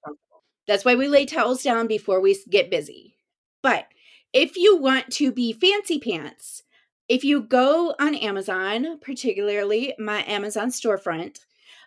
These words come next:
um, there are towels. A lot of them say they are for protecting your couch from your dogs,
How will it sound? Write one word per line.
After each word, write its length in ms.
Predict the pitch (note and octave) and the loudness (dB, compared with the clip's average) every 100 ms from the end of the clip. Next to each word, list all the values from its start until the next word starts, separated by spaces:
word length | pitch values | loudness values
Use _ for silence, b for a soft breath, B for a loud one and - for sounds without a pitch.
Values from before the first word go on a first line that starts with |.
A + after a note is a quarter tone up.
| _ | _
um, 400 | A#3+ A3+ G#3 G3 - _ _ G3+ | 2 2 0 -4 -12 _ _ _
there 300 | C4+ F4+ - | 2 2 2
are 380 | A#3+ A3+ A3 - - - | 2 4 2 2 -4 -12
towels. 720 | - C#4+ D4 D4 C4+ B3+ - _ _ _ _ _ _ _ _ _ | -6 -2 0 2 0 -2 -6 _ _ _ _ _ _ _ _ _
A 100 | B3+ C4+ | 2 4
lot 280 | C#4 E4 D5 E5 B4 | 6 6 8 8 6
of 60 | |
them 260 | F#4 E4 D4+ | 2 4 2
say 440 | D4 D4+ C4+ B3 | 0 2 4 4
they 220 | A3+ B3+ B3+ | 2 0 2
are 180 | A3+ | 0
for 380 | A3+ - G#3+ G#3+ | -2 0 2 2
protecting 720 | G#3 D4 C#4 B3+ C#4+ A#3 A3+ _ _ _ _ _ _ | 0 -4 -4 -2 -2 -2 -6 _ _ _ _ _ _
your 320 | A3+ A3 A3+ | 2 4 4
couch 500 | A3+ B3 A#3 A3+ - | 2 -4 -2 -2 -6
from 220 | - A3 | -4 -4
your 180 | G3+ F#3 | -2 -2
dogs, 680 | F3+ E3+ C3 E2 - - - | -2 -4 -6 -12 -18 -20 -20